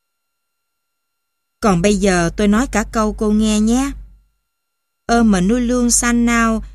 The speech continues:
enalan may, mau răng tụ tưng mớ. Nghĩa là, người làng à, đi đường này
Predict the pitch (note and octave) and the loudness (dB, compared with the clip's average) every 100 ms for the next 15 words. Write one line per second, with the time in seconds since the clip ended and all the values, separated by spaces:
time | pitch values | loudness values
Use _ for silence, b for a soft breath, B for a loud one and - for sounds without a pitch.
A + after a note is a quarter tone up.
0 | b - A3+ A3+ A3 A3 A3 A3 A3 G#3+ | b -2 0 2 0 0 0 0 0 -2
1 | b b _ G#3+ A3+ A3+ A#3 A3+ A3 - | b b _ 0 0 0 -2 0 -4 -4
2 | F#3+ D#3+ E3+ - A3+ A3 - A3 A#3 C#4 | -4 -4 -4 -2 0 0 -2 -2 0 -2
3 | - - _ _ _ - G3 C4+ A3+ F#3 | -8 -20 _ _ _ -4 -2 0 -2 -2
4 | E3+ - - G3 G3 G3 F#3+ F#3+ G3 F3 | -4 -12 -4 0 2 2 0 0 -2 -4
5 | b b A#3+ G#3 G3 F#3 F#3 | b b -2 0 0 0 -4